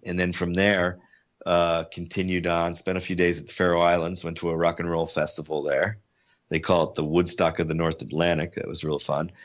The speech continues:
And then over to, uh, Denmark. From Denmark, I,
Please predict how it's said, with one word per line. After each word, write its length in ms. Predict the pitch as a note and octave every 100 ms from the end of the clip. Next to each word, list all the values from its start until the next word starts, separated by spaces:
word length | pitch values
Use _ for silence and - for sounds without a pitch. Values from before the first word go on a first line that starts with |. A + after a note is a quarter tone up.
| - - -
And 160 | G#2
then 120 | A2 A2+
over 260 | A2 A2
to, 600 | G#2+ A2+ G#2 G#2 G2+ G2 -
uh, 160 | G#2+ G2
Denmark. 640 | A2+ D3+ G#3+ D#2+ - - - _ -
From 380 | - F#2+ F#2 F2+
Denmark, 600 | A2 C#3 A#2+ F#2 G2+ F#2
I, 300 | F2+ F#2+